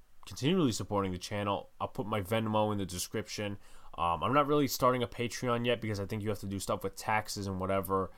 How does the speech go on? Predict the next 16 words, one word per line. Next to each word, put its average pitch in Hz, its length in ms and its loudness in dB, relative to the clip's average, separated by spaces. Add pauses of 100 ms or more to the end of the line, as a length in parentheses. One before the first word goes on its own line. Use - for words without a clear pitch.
(340)
as 85 200 -6
well. 101 560 4
Um, 82 480 -2 (260)
I - 40 -6
think 113 180 -6
there's 110 140 -2
another 110 220 2
Patreon 110 680 -2
thing 107 220 -2
for 101 120 -8
Podbean. 113 640 2
I 90 60 -2
haven't 101 280 -2
started 98 380 0
that 107 220 2
yet. 101 280 0